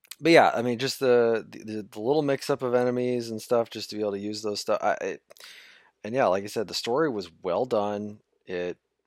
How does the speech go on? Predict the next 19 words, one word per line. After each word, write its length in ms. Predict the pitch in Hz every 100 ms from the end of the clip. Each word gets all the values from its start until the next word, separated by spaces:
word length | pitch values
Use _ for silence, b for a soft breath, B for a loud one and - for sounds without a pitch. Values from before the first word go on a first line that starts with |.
| _ _ _ _ _ _ _ _ -
it 100 | 104
hit 140 | 139
a 20 |
lot 160 | 131 127
of 60 | 117
notes. 480 | 101 80 - - - _ -
Hit 160 | 104 101
a 80 |
lot 380 | 87 92 98 98
of 100 | 98
notes, 500 | 92 82 - - - -
and, 300 | 90 90 90
and 280 | 98 98 95
in, 320 | 98 95 87 - _ -
uh, 220 | 92 90
in 180 | - 92
maybe 280 | 98 117 127
another 340 | 113 117 120
year, 560 | 113 113 123 139 156 160